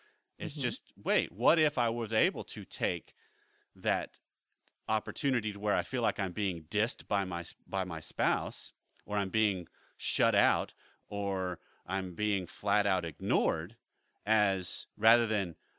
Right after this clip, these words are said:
Speaker 1: 'Oh, they don't want me.' They, you know, it's a hurt, it's a disappointment, it's a frustration." What if I was able to spin that into, "Well, they're their own person. Hmm.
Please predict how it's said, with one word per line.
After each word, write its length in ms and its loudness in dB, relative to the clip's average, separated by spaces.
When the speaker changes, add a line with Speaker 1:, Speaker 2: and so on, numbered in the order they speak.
Speaker 1:
'Oh, 120 -2
they 160 -2
don't 180 -2
want 260 -2
me.' 300 -14
They, 280 0
you 100 -6
know, 200 -4
it's 180 -8
a 60 -10
hurt, 400 -2
it's 120 -12
a 60 -6
disappointment, 520 -6
it's 100 -12
a 20 -12
frustration." 720 -6
What 160 -2
if 120 -2
I 80 4
was 140 -2
able 160 -2
to 100 -4
spin 320 -2
that 180 2
into, 440 -4
"Well, 140 0
they're 180 2
their 140 2
own 160 2
person. 420 -4
Hmm. 160 -6